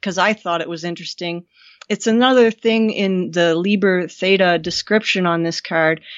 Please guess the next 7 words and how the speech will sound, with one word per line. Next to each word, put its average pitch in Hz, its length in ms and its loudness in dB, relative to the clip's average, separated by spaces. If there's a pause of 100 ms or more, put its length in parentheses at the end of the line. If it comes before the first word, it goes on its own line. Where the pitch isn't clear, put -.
(140)
and 190 140 2
it 196 140 0
calls 269 400 2
her 247 120 2
the 175 140 -2
causal 220 640 0
body. 165 640 -4